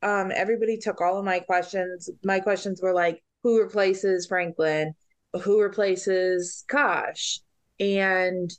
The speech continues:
but my prediction is now that Kosh is gone,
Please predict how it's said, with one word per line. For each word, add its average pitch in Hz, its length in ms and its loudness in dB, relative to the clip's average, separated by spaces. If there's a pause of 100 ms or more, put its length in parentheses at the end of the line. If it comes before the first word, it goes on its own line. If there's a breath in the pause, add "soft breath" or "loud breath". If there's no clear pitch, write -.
(120)
but 196 220 0
my 190 160 2
prediction 190 880 0 (120)
is 190 340 2
now 226 400 2
that 202 280 0
Kosh 226 360 0
is 180 340 -2
gone, 185 640 0